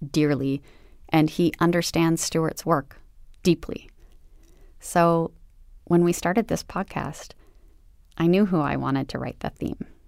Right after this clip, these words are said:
It was a no-brainer. I went to visit Danny over the summer.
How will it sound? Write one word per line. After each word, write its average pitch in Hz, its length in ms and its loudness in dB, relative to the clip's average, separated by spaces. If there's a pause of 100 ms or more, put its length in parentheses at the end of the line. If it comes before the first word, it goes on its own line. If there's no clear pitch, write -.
(180)
It 170 120 2
was 170 160 -2
a 165 40 0
no-brainer. 156 600 0 (1700)
I 196 60 4
went 220 200 10
to 294 60 8
visit 226 360 8
Danny 139 320 6
over 139 180 0
the - 80 -4
summer. 147 480 -4